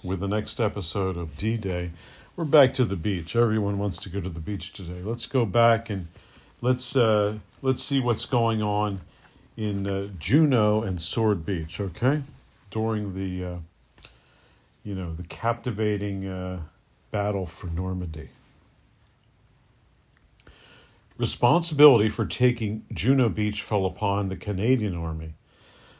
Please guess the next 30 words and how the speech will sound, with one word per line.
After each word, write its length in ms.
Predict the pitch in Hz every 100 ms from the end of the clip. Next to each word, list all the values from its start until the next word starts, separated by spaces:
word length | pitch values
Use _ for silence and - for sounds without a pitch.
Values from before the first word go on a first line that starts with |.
| - -
<clears throat> 140 | 147
And 420 | - 185 175 147 135
it 220 | 127 120
really 300 | 131 151 127
bo-, 140 | 85
I 180 | 110 117
must 340 | 107 113 - -
add, 240 | 117 110
it 100 | 104
really 240 | 120 131 117
bothers 640 | 78 104 110 123 113 80
me 240 | 90 90 92
that, 200 | 82 95 80 _ - - - _ _ -
you 120 | 107
know, 200 | 101 92
we, 240 | 87 98 -
we 140 | 98
talk, 500 | - 135 127 - - _ _ _ _
<laughs> 480 | _ - - - -
even 280 | 165 104 87
being 260 | 131 147
American, 460 | 104 87 92 95 95
but 100 | 101
we 140 | 113
talk 320 | 110 127 107 -
too 160 | 147
much 260 | 131 110 -
about 320 | 98 98 95
the 60 | 98
Americans. 640 | 92 98 101 101 82